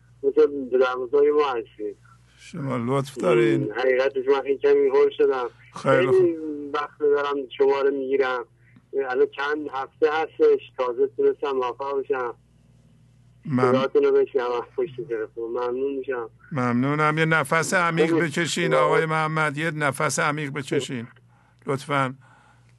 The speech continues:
Speaker 2: تا،
Speaker 1: خواهش می‌کنم.
Speaker 2: تا سه هم بشمارید.
Speaker 1: ممنون می‌شم. حال شما خوبه؟
Speaker 2: بله، بله، بله.
Speaker 1: نیتم این بود زنگ بزنم خانم جبران، واقعاً از نظر وضعیت مالی که انقدر مشکل هست که واقعاً نرسیدم. دوست دارم، واقعاً دوست دارم خانم.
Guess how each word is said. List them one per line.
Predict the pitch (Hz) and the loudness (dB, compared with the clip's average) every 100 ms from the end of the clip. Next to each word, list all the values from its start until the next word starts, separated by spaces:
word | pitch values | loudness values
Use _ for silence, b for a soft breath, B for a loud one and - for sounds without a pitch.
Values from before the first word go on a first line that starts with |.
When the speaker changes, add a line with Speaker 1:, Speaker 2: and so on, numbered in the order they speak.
| _ | _
Speaker 2:
تا، | 139 | -4
Speaker 1:
خواهش | 135 139 135 139 | 0 0 0 0
می‌کنم. | 131 113 104 98 | 0 2 -2 -4
Speaker 2:
تا | 127 131 | -2 0
سه | - 175 | 0 0
هم | 160 165 | 0 0
بشمارید. | 156 165 175 165 160 160 | 0 0 0 2 2 0
Speaker 1:
ممنون | 151 147 | -2 -2
می‌شم. | 127 | -4
حال | 117 123 139 | -2 0 0
شما | 151 147 | 0 0
خوبه؟ | 143 151 139 131 - | -2 -2 -2 -2 -4
Speaker 2:
بله، | 143 139 165 165 143 | -2 0 2 0 -2
بله، | 139 147 127 | -2 -2 -2
بله. | 113 110 107 104 _ | -6 -10 -12 -16 _
Speaker 1:
نیتم | 135 143 165 170 175 | -4 0 0 -2 -2
این | 175 | 0
بود | 175 151 | -2 -2
زنگ | 156 170 170 | -4 -4 -6
بزنم | 165 165 156 151 131 | -6 -4 -2 -4 -6
خانم | 139 151 156 139 | -6 -4 -4 -2
جبران، | 139 139 151 156 160 | -4 -2 -4 -2 -2
واقعاً | - - 156 - b b b 135 | -2 -4 -6 -8 b b b -8
از | 143 | 0
نظر | 151 156 | 0 2
وضعیت | 151 151 156 160 | 0 -2 -2 -2
مالی | 165 156 156 180 175 | 0 0 2 0 0
که | 165 466 | 0 0
انقدر | 151 165 165 | 0 -2 -6
مشکل | 156 143 - 160 151 | -6 -6 0 0 0
هست | 165 160 - | -2 -6 0
که | 151 | 2
واقعاً | 143 143 160 | 2 0 0
نرسیدم. | 160 165 165 143 127 120 110 - b b b _ | -2 -2 -4 -6 -6 -4 -6 -12 b b b _
دوست | 156 175 - | -2 -2 0
دارم، | 147 131 127 | 0 0 -2
واقعاً | 131 135 151 | -2 -2 -4
دوست | 151 151 | -4 -4
دارم | 156 147 143 123 | -2 0 -2 -4
خانم. | 131 143 | -2 0